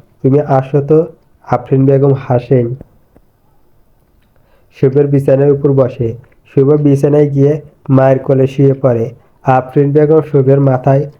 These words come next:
হাত বুলাতে বুলাতে বলে, আফরিন বেগম, "আমার মাফ করে দিস বাবা, আমি তোদের ভালোর জন্য এই সব করেছি, আমার উপর রেগে থাকিস না।" শুভ মাথা তুলে মায়ের দিকে তাকিয়ে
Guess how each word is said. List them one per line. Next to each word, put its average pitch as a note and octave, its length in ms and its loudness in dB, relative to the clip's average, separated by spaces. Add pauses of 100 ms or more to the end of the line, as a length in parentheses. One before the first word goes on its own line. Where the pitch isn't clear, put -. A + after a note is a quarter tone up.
(120)
হাত B2 340 -2
বুলাতে C3 360 0
বুলাতে B2+ 360 0
বলে, A#2+ 380 -2 (300)
আফরিন B2 400 -2
বেগম, A#2 300 -2 (440)
"আমার C#3+ 320 2 (300)
মাফ C#3+ 160 0 (120)
করে C#3 220 2
দিস B2 360 0 (440)
বাবা, C3+ 440 0 (160)
আমি C3+ 400 0 (260)
তোদের C#3+ 380 0 (220)
ভালোর B2+ 480 0
জন্য C3 400 0 (220)
এই B2+ 160 2
সব B2+ 180 0 (100)
করেছি, B2+ 520 -2 (320)
আমার C3 260 2
উপর D3+ 320 0 (260)
রেগে C3+ 260 2
থাকিস C3+ 480 -4
না।" B2+ 200 -6 (400)
শুভ D#3+ 280 0
মাথা E3 540 0 (320)
তুলে D3 260 2
মায়ের C3+ 460 0
দিকে C3 260 0
তাকিয়ে C3 560 0